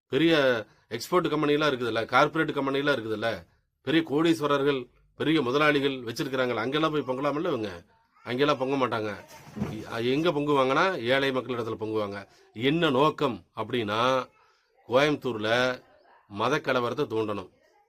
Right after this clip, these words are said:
அண்ணாமலை ஜெயிக்கணும், இது அவங்களுடைய திட்டம், இதெல்லாம் அவங்களுடைய அஜெண்டா. அப்போ அமைதியா இருக்கிற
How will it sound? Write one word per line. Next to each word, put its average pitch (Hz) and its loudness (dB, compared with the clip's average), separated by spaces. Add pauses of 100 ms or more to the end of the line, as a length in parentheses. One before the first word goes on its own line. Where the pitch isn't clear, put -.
(280)
அண்ணாமலை 127 0
ஜெயிக்கணும், 104 -6 (300)
இது 127 0
அவங்களுடைய 117 -2
திட்டம், 107 -8 (680)
இதெல்லாம் 147 2
அவங்களுடைய 147 0
அஜெண்டா. 131 0 (1300)
அப்போ 156 0
அமைதியா 156 2
இருக்கிற 143 0